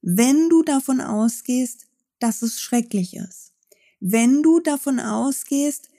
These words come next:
dass dieser welche <laughs> nicht damit umgehen kann.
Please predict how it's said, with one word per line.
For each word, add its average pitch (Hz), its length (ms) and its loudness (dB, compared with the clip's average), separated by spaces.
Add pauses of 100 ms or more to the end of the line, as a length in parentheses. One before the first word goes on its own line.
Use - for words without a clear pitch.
(140)
dass - 260 -2
dieser 254 400 4
welche 240 520 0 (360)
<laughs> - 300 -10
nicht 294 460 4
damit 330 240 2
umgehen 320 480 2
kann. - 460 -14